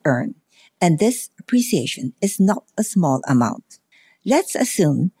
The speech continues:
that your home loan servicing needs one thousand five hundred dollars a month.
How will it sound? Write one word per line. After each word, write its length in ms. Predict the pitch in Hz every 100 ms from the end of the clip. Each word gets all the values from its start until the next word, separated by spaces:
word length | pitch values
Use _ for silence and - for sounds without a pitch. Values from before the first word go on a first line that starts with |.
| _
that 180 | - 254
your 100 | 240
home 320 | 233 269 294
loan 220 | 247 202 202
servicing 640 | - 156 - - 127 156
needs 380 | 185 180 175 - _
one 240 | 180 208 226
thousand 640 | 175 151 165 165 170 180
five 300 | - 247 262
hundred 260 | 240 214 190
dollars 400 | 139 120 143 143
a 60 |
month. 260 | 143 -